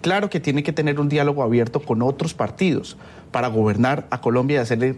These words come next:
las grandes reformas que se requieren, pero eso no quiere decir que tenga que cambiar los ideales para satisfacer al oponente, que eso fue lo, precisamente lo que hizo Juan Manuel Santos. Se olvidó por qué fue elegido y gobernó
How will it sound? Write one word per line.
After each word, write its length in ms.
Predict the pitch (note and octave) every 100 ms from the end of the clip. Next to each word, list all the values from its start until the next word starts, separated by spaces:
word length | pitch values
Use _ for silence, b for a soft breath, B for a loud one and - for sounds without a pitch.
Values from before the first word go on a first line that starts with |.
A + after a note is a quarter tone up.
| -
las 300 | C3 A2 G#2+
grandes 360 | D3 F#3 F#3
reformas 440 | C#3 A2+ C#3+ D3 C3+
que 100 | -
se 100 | G#2
requieren, 380 | G2+ D#3 A2 - B B B
pero 160 | C3+ D3+
eso 120 | E3+
no 140 | F#3+
quiere 240 | F3 F3+ D#3
decir 260 | C#3 C#3+
que 120 | C#3+ D3+
tenga 320 | D#3+ D3+ D3+
que 100 | D3+
cambiar 560 | C#3 B2 B2+ F3+ F#3
los 220 | F3 D3+ C#3+
ideales 520 | A#2+ A2+ B2 D#3+ D#3+ B B
para 160 | C3 B2
satisfacer 1080 | B2+ A2+ B2 B2 A2+ - - - F3 E3+ -
al 120 | C3+
oponente, 460 | - B2 D3+ A2 G2+ B B
que 140 | E3+
eso 160 | G#3 A#3
fue 120 | G#3
lo, 160 | G3 F3+
precisamente 720 | D3 D3 C#3 C#3+ D3+ D#3 D3+
lo 140 | B2+
que 80 | A2
hizo 140 | A#2
Juan 180 | C#3 B2
Manuel 240 | A2 A2 A2+
Santos. 360 | C3 A2 F2 - B
Se 220 | - -
olvidó 560 | C#3 A#2 B2 D#3 A3 - - - - -
por 180 | E3+ F3
qué 180 | - G#3+
fue 140 | A3
elegido 480 | F#3 C#3+ D#3+ D3+ G#3 - -
y 80 |
gobernó 540 | D#3+ D3+ C#3 C#3 A#3